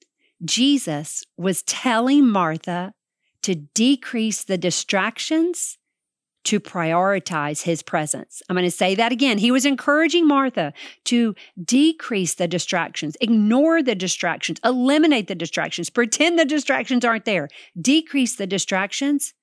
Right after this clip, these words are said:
in order to prioritize his presence.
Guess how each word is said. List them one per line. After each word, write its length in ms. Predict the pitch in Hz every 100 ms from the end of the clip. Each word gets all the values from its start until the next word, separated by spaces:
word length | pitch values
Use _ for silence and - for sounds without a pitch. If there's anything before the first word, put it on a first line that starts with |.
| _ _ -
in 180 | 214 -
order 480 | 190 190 220 269 294
to 240 | - 208
prioritize 1200 | - - 180 170 180 208 240 240 247 240 247 240 - _ _
his 720 | - - 220 220 220 196 - _ _
presence. 800 | - - 175 156 147 - - -